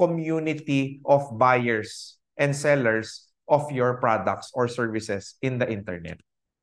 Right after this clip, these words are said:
So, kailangan nyo talagang gumaling magbenta. So, kung hindi ninyo aaralin ang pagbebenta, eh mababaliwala lang po lahat ng pag-aaral ninyo sa negosyo. Importante po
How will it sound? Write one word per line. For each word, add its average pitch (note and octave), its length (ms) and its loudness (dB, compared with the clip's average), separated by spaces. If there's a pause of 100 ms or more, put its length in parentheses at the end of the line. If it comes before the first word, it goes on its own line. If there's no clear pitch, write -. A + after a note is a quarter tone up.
(760)
So, - 240 0
kailangan G3 420 4
nyo F#3 80 -6
talagang E3+ 400 0
gumaling C#3 460 0
magbenta. G#2+ 720 -4 (2000)
So, G#3 180 4
kung G#3+ 160 4
hindi A3+ 240 4
ninyo D4 300 0
aaralin F#3+ 680 4
ang D#3+ 140 -2
pagbebenta, B2 880 0 (640)
eh E3 100 6
mababaliwala E3+ 960 4
lang C#3+ 240 -4
po C#3+ 320 -2
lahat C#3 400 2
ng C3+ 140 -4
pag-aaral A#2+ 640 2
ninyo A2+ 340 -6
sa C3 140 -2
negosyo. G2+ 560 -4 (1200)
Importante C#3+ 720 2
po - 180 -4